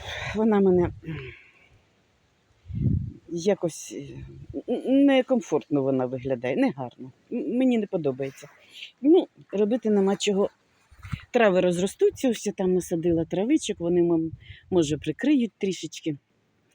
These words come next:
Німфейка тут буде зимувати з камишом, з очеретом. А оту троянду, мабуть,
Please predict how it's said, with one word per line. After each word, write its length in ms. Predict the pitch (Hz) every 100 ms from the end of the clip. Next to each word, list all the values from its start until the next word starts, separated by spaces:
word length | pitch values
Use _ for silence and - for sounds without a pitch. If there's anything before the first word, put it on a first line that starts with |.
| _
Німфейка 460 | 254 277 339 339 196
тут 180 | - 160
буде 260 | 156 151
зимувати 640 | 156 156 156 165 226 - 214
з 220 | - -
камишом, 540 | 202 196 185 202 190 - _ _ _ _
з 80 | 175
очеретом. 760 | 180 - 185 170 160 165 165 160 _ _ _ _ _ _ _ _ _ _ _ _ - - - - - _ _ _ _ _ _ _ _ _ _ - 160
А 280 | 185 190 185 175 - - - - - - - _ - - - -
оту 240 | - 190 214
троянду, 560 | - 196 208 196 180
мабуть, 300 | 180 175 165